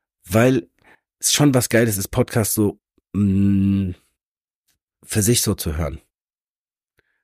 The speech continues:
Weil du dabei irgendwas machst auch, weil du, ob du dabei putzt, Auto fährst, ähm, duschen bist,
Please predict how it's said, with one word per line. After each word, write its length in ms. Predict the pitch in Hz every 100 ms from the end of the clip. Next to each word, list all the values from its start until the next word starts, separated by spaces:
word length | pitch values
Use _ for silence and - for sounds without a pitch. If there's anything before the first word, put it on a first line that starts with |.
| _ -
Weil 140 | 113
du 60 | 110
dabei 240 | 113 113
irgendwas 400 | 107 117 104 -
machst 420 | 104 104 - - -
auch, 220 | 67 -
weil 160 | 98 101
du, 340 | 104 104 101 - - _
ob 160 | - -
du 80 | 107
dabei 220 | 104 107
putzt, 500 | - 113 - - -
Auto 220 | 107 104
fährst, 680 | - 104 101 101 95 - -
ähm, 680 | 95 98 95 90 87 90 85 _ _ _ _ _ _ _ _ _ _ _ - - - -
duschen 480 | 143 143 - 123 107
bist, 560 | 107 101 98 - -